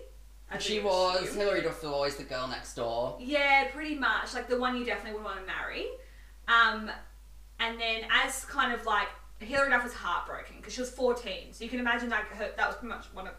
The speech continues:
Speaker 1: you know, her first love, probably.
Speaker 2: Yeah, yeah, that's
Speaker 1: Like,
Speaker 2: right.
Speaker 1: you could assume that it would be very much first love.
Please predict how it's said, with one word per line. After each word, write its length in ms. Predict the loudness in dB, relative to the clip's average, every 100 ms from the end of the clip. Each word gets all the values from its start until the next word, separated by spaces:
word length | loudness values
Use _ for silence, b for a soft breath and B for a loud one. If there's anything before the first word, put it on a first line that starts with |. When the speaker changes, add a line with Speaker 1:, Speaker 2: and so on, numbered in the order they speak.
| -12
Speaker 1:
you 60 | -12
know, 260 | -10 -10 -12 -14 b b b -6
her 120 | 0
first 320 | 8 8 8
love, 300 | 6 4 4 -4 -14 -18 -6
probably. 500 | -2 -2 -2 0 4
Speaker 2:
Yeah, 160 | 4
yeah, 160 | 4 2
that's 240 | -2 0 4
Speaker 1:
Like, 80 | 4
Speaker 2:
right. 60 |
Speaker 1:
you 40 | 4
could 80 | 2
assume 360 | 0 0 0
that 120 | 2 2
it 60 |
would 80 | 0
be 100 | 0
very 220 | -2 -2
much 180 | -2 -6
first 360 | -6 -6 -6 -6
love. 340 | -6 -2 -2